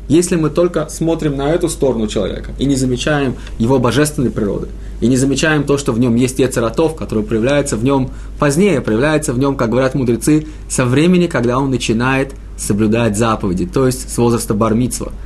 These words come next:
Тогда он начинает работать над собой, тогда у него есть уже разум, у него есть уже определённое понимание того, что он пришёл в этот мир для того, чтобы что-то в этом мире сделать, тогда проявляется в нём Йецер Атов. И тогда, по сути, и начинается вот этот вот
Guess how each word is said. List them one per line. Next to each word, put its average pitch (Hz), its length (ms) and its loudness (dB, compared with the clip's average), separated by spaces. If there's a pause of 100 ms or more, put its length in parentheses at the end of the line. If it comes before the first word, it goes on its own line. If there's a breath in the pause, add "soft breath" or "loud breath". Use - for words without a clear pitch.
(240 loud breath)
Тогда 120 340 2
он 156 120 0
начинает 151 440 -2
работать 139 440 0
над 120 160 -4
собой, 123 340 0
тогда 120 320 0
у 156 40 2
него 143 160 0
есть 151 240 2
уже 131 380 2 (300 loud breath)
разум, 160 460 2
у - 20 -2
него 123 180 0
есть 160 220 2
уже 143 160 0
определённое 143 560 0
понимание 143 600 0
того, 143 280 0
что 151 160 0
он 131 80 -2
пришёл 139 300 2
в 147 60 0
этот 143 240 -2
мир 170 260 2 (340 loud breath)
для 131 100 2
того, 175 260 2
чтобы 202 200 0
что-то 202 240 0
в 185 60 2
этом 180 180 2
мире 170 180 4
сделать, 170 520 2 (500 loud breath)
тогда 208 460 2
проявляется 202 720 2
в 156 60 -4
нём 185 160 2
Йецер 175 340 2
Атов. - 320 -4 (360)
И 151 80 4
тогда, 185 300 2
по 202 120 0
сути, 208 300 -2
и 180 60 4
начинается 165 560 0
вот 127 160 -2
этот 156 220 0
вот 131 240 -4